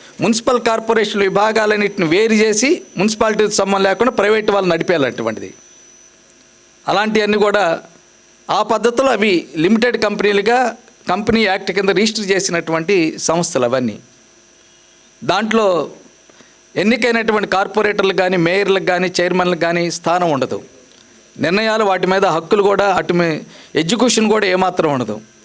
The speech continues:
నిన్న విశాఖపట్నం మున్సిపల్ కార్పొరేషన్ సమావేశం జరిగింది.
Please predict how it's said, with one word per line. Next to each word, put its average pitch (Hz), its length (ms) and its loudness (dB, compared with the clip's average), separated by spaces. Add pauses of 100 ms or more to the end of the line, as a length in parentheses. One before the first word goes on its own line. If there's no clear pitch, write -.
(560)
నిన్న 170 160 0
విశాఖపట్నం 196 580 0
మున్సిపల్ 190 320 0
కార్పొరేషన్ 180 600 -2
సమావేశం 165 540 0
జరిగింది. 101 440 -4